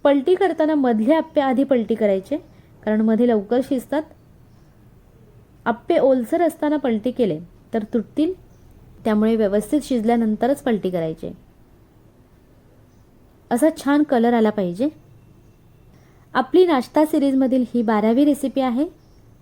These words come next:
तर तुम्ही कुठली कुठली नाश्ता रेसिपी बघितली हे मला कमेंट करून नक्की कळवा. आता वाटलं तर पुन्हा तेल लावू शकता किंवा नाही लावलं तरी चालेल. पुन्हा झाकण ठेवून मंद गॅसवर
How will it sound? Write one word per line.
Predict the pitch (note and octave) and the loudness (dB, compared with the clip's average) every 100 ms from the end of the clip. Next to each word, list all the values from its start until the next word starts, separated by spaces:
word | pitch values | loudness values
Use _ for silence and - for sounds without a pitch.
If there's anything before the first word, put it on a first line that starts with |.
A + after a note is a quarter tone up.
| - | -6
तर | A#3 | 0
तुम्ही | B3 B3 | 2 0
कुठली | B3 A#3 - D#4 | 0 -2 -2 -2
कुठली | E4+ C#4 D4 | -2 0 0
नाश्ता | B3 - B3 | -2 -2 0
रेसिपी | A#3 B3 A3+ | 0 0 -2
बघितली | A3 G3 G3 A3+ D4+ - - - | 0 0 -2 -2 -4 -6 -20 -8
हे | A#3 | -2
मला | A3+ A3+ | 0 -2
कमेंट | - A3 B3 C4+ | -2 0 0 0
करून | C#4+ E4+ - - | -2 -4 -8 -6
नक्की | G#3+ - A#3+ | -6 -6 -2
कळवा. | A3+ G3+ D4 - - - - - - - - | 0 0 -2 -8 -20 -20 -20 -20 -20 -20 -14
आता | F#3+ A#3+ | -6 0
वाटलं | A#3 G#3+ G#3 B3 C#4 | 2 0 0 0 0
तर | E4+ | 0
पुन्हा | D#4+ D4 D4+ D4 | 0 2 2 2
तेल | C#4+ | 2
लावू | C#4 B3+ B3+ | 2 2 0
शकता | A#3+ - C4+ F4+ - - _ - | -4 -4 -6 -6 -10 -20 _ -2
किंवा | D4 D4+ | 2 2
नाही | C4+ B3+ | 4 2
लावलं | A3+ G#3+ E4 - - | 2 0 -2 -4 -4
तरी | F3+ | -4
चालेल. | D#3+ D3 D#3 - - _ _ _ - - _ - - - - - _ - - - - | -4 -10 -10 -14 -20 _ _ _ -20 -20 _ -20 -20 -20 -20 -20 _ -20 -20 -20 0
पुन्हा | B3 C4+ | 2 4
झाकण | C4 B3+ - B3 | 2 -2 -2 -2
ठेवून | A#3+ A#3+ F3+ - | 0 -2 -4 -6
मंद | A3 A3+ A3 | -2 0 2
गॅसवर | A3+ G#3 G3 C#4 | 0 -2 -2 -4